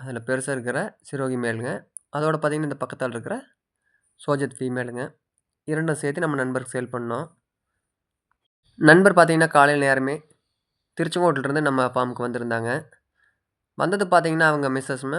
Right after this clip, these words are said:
அவங்களோட வந்து இரண்டு, இரண்டு பெண் குழந்தை, ஒரு ஆண் குழந்தைங்க. மொத்தம் மூணு பேர் வந்திருந்தாங்க. பார்த்தீங்கன்னா, எனக்கு வந்தா புடிச்சு செம்ம ஜாலிங்க. எனக்கு வந்து, அவங்களுக்கு எப்படி தெரியல, எனக்கு வந்து நல்ல என்ஜாய்மெண்ட். வந்தா புடிச்சு பார்த்தீங்கன்னா, சின்ன பாப்பா வந்து என் கூட ரொம்ப அட்ராக்டிவா அவ விளையாண்டா.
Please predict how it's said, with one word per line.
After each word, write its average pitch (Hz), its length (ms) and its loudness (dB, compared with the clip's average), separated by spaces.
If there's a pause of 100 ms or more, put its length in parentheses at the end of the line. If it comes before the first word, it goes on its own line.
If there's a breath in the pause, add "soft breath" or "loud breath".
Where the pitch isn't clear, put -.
அவங்களோட 135 460 -2
வந்து 127 280 -6
இரண்டு, 127 260 -4 (580)
இரண்டு 135 280 -4
பெண் 139 200 -4
குழந்தை, 147 300 -2
ஒரு 151 160 0
ஆண் 123 180 -2
குழந்தைங்க. 117 380 -6
மொத்தம் 127 260 -6
மூணு 123 180 -6
பேர் 123 160 -8
வந்திருந்தாங்க. 113 460 -8 (1200)
பார்த்தீங்கன்னா, 190 240 0
எனக்கு 156 180 0
வந்தா 175 300 4
புடிச்சு 180 280 -6
செம்ம 147 220 -2
ஜாலிங்க. 135 380 -2 (140)
எனக்கு 143 280 -4
வந்து, 156 160 0 (100)
அவங்களுக்கு 170 460 0
எப்படி 170 160 -2
தெரியல, 160 220 -2
எனக்கு 151 240 0
வந்து 156 140 0
நல்ல 143 160 0
என்ஜாய்மெண்ட். 127 420 -4
வந்தா 143 280 0
புடிச்சு 156 260 -6
பார்த்தீங்கன்னா, 143 360 -4
சின்ன 151 180 -6
பாப்பா 143 320 -2
வந்து 131 200 -4
என் 123 120 -6
கூட 123 140 -2
ரொம்ப 123 240 -2
அட்ராக்டிவா 123 460 -4
அவ 117 140 -2
விளையாண்டா. 120 420 -2